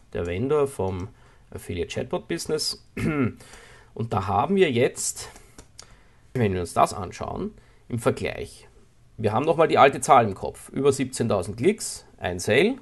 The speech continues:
hochgerechnet, ja, und hier haben wir sechshundertfünfundvierzig Klicks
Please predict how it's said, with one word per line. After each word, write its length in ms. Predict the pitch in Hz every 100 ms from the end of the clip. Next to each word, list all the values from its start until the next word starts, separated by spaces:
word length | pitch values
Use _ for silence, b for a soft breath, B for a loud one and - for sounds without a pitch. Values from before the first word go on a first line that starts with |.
| -
hochgerechnet, 600 | 110 - 143 156 - 156
ja, 260 | 113 170 - B B B B
und 120 | - 117
hier 180 | 170
haben 200 | 180 170
wir 160 | 156 156
sechshundertfünfundvierzig 1900 | - 170 190 - 214 208 208 - 226 240 208 160 123 131 127 123 - 135 -
Klicks 580 | - - - - -